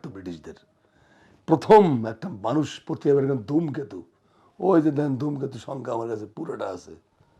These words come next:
তো ধূমকেতু, ধূমকেতু তো ধূমকেতু না, বিস্ময়, রক্ত শিহরিত হয়েছিল দেশের মানুষের যে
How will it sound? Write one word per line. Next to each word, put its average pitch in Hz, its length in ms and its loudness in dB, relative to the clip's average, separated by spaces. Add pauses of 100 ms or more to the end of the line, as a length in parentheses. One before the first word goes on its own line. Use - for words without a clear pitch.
(640)
তো 135 80 -8
ধূমকেতু, 139 760 2 (680)
ধূমকেতু 190 500 2
তো 233 160 -2
ধূমকেতু 202 540 2
না, 170 80 4
বিস্ময়, - 840 -2 (1600)
রক্ত 180 460 8
শিহরিত 214 540 4
হয়েছিল 160 320 6
দেশের 127 240 -10
মানুষের 104 380 -10 (760)
যে 160 100 -6